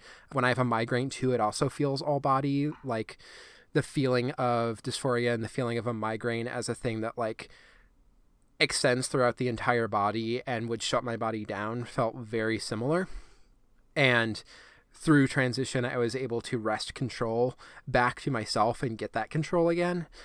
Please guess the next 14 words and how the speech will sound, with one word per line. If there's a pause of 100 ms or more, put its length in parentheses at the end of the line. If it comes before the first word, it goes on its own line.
(180)
And
so,
again,
like,
when
I
look
at
Major
Kusanagi
and
I
see, (400)
like,